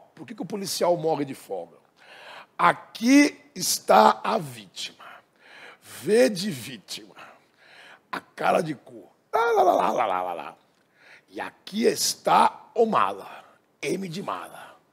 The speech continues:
E a cara de mal. Lá, lá, lá, lá, lá, lá. Gente, então, o que acontece? Quando você se depara com uma situação dessa, sua visão fica focada aqui. Mas dificilmente o marginal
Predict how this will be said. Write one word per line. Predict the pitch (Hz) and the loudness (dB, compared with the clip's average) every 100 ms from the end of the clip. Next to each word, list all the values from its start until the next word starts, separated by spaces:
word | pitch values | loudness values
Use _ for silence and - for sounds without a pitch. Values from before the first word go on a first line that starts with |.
| _ _ - _ _ | _ _ -20 _ _
E | |
a | 90 | -16
cara | - - 113 139 | -16 -8 -2 -2
de | 113 101 | -4 -12
mal. | 90 123 101 - _ _ | -4 -2 -2 -6 _ _
Lá, | 147 127 | -8 -8
lá, | 120 | -8
lá, | 123 | -6
lá, | 147 | -4
lá, | 160 | -2
lá. | 135 107 - _ _ _ - - - - _ | -2 -4 -6 _ _ _ -20 -20 -20 -20 _
Gente, | - 240 185 196 131 - - | -4 -2 0 -2 -4 -6 -20
então, | 131 214 285 220 139 117 | 0 10 10 10 4 -2
o | |
que | - | -4
acontece? | 190 330 - 160 127 101 - - _ _ - _ | -2 -2 2 2 2 0 -10 -14 _ _ -20 _
Quando | - 294 415 | 2 6 6
você | 349 240 - 208 190 - | 6 2 4 6 6 2
se | - 196 | -8 -4
depara | 156 190 175 | -2 0 0
com | 151 | -2
uma | 156 135 | -6 -6
situação | - 120 - 107 | -6 -8 -8 -12
dessa, | 113 208 220 - - 95 - _ - - _ | -4 4 4 2 -4 -12 -18 _ -20 -20 _
sua | - 269 | 0 0
visão | 247 185 123 208 240 | 0 -6 2 4 4
fica | - - - | 0 -6 -4
focada | 180 - 175 - - - - - _ _ _ _ - | -6 0 4 4 4 4 0 -16 _ _ _ _ -8
aqui. | - 170 359 147 92 - _ _ _ _ _ | -6 -2 0 0 -4 -14 _ _ _ _ _
Mas | 147 143 120 | -6 -6 -6
dificilmente | 135 139 - - 277 392 - - 143 135 185 220 214 | -14 -18 -20 -10 -8 -6 -8 -8 -10 -8 -8 -8 -10
o | |
marginal | 165 151 123 131 151 196 156 98 - | -10 -10 -12 -4 -2 0 -2 -4 -12